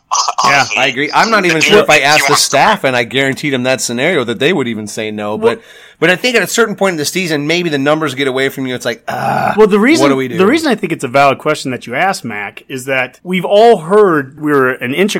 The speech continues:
Speaker 1: away from being nine and three, and we were. We were up collectively forty-one to three on Colorado, Indiana, and Purdue.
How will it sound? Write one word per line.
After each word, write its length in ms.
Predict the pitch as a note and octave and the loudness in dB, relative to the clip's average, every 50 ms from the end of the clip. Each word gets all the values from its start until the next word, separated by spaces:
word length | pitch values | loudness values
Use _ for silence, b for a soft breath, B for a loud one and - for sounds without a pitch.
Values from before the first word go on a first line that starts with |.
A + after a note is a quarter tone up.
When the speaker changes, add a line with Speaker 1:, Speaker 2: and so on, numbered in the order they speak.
| - - | -6 -4
Speaker 1:
away 280 | - D#3+ D3 D3 D#3 D3+ | -2 0 2 2 2 2
from 140 | D3+ C#3+ C3 | 0 -2 -2
being 200 | C#3+ C#3 C3 B2 | -2 -2 0 0
nine 280 | B2 B2+ C#3 C#3+ C#3 | -2 0 0 0 0
and 160 | C#3 C3 A#2+ - | -2 -4 -4 -6
three, 380 | - C3+ D#3 F3 C#3+ A2 - B B B B | -6 -2 -2 0 0 -2 -4 B B B B
and 100 | C4+ D4 | 2 4
we 100 | E4+ D#4+ | 4 4
were. 380 | E4+ G4 G#4 F#4+ C#3+ - - - | 4 4 2 2 0 -2 -4 -4
We 140 | - B3 E4 | 0 2 2
were 100 | D#4 C4+ | 4 4
up 200 | A#3 - - - | 2 2 0 -2
collectively 560 | - G3 F#3+ G#3 A3 A3 - D#3+ C#3+ D3+ D3 | -2 2 2 2 2 0 -2 -4 -2 -2 -2
forty-one 520 | - - F3 F#3+ G#3 G3+ G3+ F#3 F#3 F#3 F3 | -2 -2 0 0 0 0 0 0 0 0 0
to 60 | E3 | -2
three 440 | - - F3+ F3+ G3 F3 C3 A#2 B2 | -4 -4 -4 -2 -2 0 0 -2 -2
on 200 | - C3 B2 A#2 | -2 -4 -4 -4
Colorado, 800 | A#2 - D3+ D#3+ F3+ F#3 F3 D#3 C#3+ C#3 C#3 C#3+ C#3+ C#3 C3+ - b b b b b b | -4 0 2 2 2 2 2 2 2 2 4 4 2 2 2 -2 b b b b b b
Indiana, 560 | b D#3+ E3+ E3+ E3 D#3+ D3+ D3 D3+ D3 D3 C#3 | b -6 -4 -2 -2 0 0 2 2 2 2 2
and 140 | C3 A#2 | 0 -2
Purdue. 400 | - - C3 B2 B2+ G#2+ F2 - | -2 -6 -4 -4 -4 -4 -6 -8